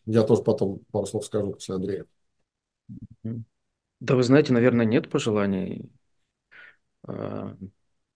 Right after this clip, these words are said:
Speaker 2: больше бы вопросов хотелось.
Speaker 1: Ну, я, в свою очередь, наверное, э, тоже присоединюсь к Андрею, потому что мы не ради себя это всё рассказываем, а ради аудитории, да, потому что если есть вопросы, и, ну, там,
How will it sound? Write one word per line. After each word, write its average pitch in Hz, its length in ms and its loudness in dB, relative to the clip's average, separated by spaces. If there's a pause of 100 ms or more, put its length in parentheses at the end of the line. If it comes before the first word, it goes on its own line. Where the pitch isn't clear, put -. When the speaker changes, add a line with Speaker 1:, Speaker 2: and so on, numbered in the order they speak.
(520)
Speaker 2:
больше 131 360 4
бы 120 120 4
вопросов 117 520 6
хотелось. 101 680 -12 (420)
Speaker 1:
Ну, 202 180 12
я, 165 180 12
в 143 60 6
свою 180 180 10
очередь, 151 320 4
наверное, 143 640 8 (120)
э, 117 400 2
тоже 127 200 6
присоединюсь 135 520 4
к - 80 0
Андрею, 151 400 10
потому 113 340 0
что 117 240 2
мы 120 220 6
не 113 160 6
ради 127 220 8
себя 113 340 2
это 98 220 -2
всё 92 800 -4
рассказываем, 110 680 2
а 98 80 -2
ради 95 340 -2 (640)
аудитории, 120 600 8
да, 123 140 6
потому 120 160 0
что - 120 -8
если 120 200 -2
есть 117 160 -2
вопросы, 135 540 4
и, 98 200 -2
ну, 101 260 0
там, 82 220 -14